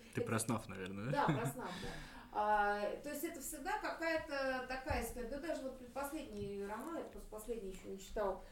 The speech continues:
Speaker 2: там тоже как бы человек, который, э, живёт там, всё время обращается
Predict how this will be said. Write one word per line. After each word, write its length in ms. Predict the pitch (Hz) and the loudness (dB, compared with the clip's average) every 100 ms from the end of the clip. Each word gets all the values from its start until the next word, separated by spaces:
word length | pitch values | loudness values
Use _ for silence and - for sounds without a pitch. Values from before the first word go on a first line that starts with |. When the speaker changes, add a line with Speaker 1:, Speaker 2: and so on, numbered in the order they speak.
| - | -4
Speaker 2:
там 160 | 240 240 | -2 2
тоже 180 | 294 247 | 0 0
как 180 | 214 208 | -4 2
бы 160 | 214 214 | 2 4
человек, 380 | 247 269 403 | 4 6 6
который, 920 | - 226 277 277 262 247 226 214 208 170 | 4 4 4 4 4 2 2 4 6 6
э, 320 | - 170 185 | 4 2 2
живёт 440 | 214 240 285 339 269 | 2 0 2 2 2
там, 300 | 214 214 202 | 2 2 -4
всё 220 | - 262 | 2 4
время 120 | 240 214 202 | 4 2 2
обращается 880 | 202 233 233 254 208 202 202 196 | 6 4 6 6 6 4 2 0